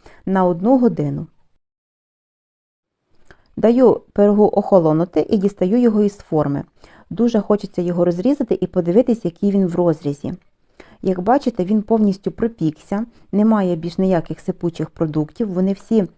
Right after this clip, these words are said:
просочилися соком яблук і груш. Дуже він апетитний. Е, і я доволі часто готую такі пироги, так як вони не займають багато часу.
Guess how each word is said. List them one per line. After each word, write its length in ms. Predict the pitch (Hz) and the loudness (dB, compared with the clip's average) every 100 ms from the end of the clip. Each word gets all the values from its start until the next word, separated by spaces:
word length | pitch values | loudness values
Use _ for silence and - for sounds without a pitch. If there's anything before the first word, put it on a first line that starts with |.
| _ _ _ _ _ - | _ _ _ _ _ -4
просочилися 760 | 196 190 202 - 190 180 - | -4 -2 -2 0 0 -2 -8
соком 460 | - - 190 165 165 | -6 -2 0 0 -2
яблук 400 | 185 175 151 151 | 0 -2 -4 -6
і 140 | - | -4
груш. 440 | 175 156 165 285 - _ _ _ _ _ _ _ _ _ _ - - - | -2 -2 -2 -4 -8 _ _ _ _ _ _ _ _ _ _ -20 -20 -6
Дуже 300 | 202 214 185 | 0 2 2
він 140 | 180 - | 0 0
апетитний. 760 | 170 185 180 156 151 196 311 - _ _ _ _ _ - | -2 -2 -2 -2 -2 -2 -4 -6 _ _ _ _ _ -6
Е, 240 | 165 165 - | -4 -4 -4
і 140 | 185 | 0
я 120 | 208 | 2
доволі 340 | 208 214 208 208 | 2 2 2 0
часто 340 | 202 175 - | -2 -4 -4
готую 400 | 160 170 180 170 | -4 -4 -2 -2
такі 220 | 170 165 | -4 -6
пироги, 400 | 185 196 214 269 | -4 -2 0 0
так 200 | 285 202 | -2 -4
як 140 | 180 - | -6 -2
вони 140 | 202 | 0
не 140 | 202 185 | 0 0
займають 440 | 185 202 220 196 | 0 0 0 0
багато 340 | 190 202 202 | 0 0 -2
часу. 480 | 196 - 147 - - | -6 -4 -4 -6 -14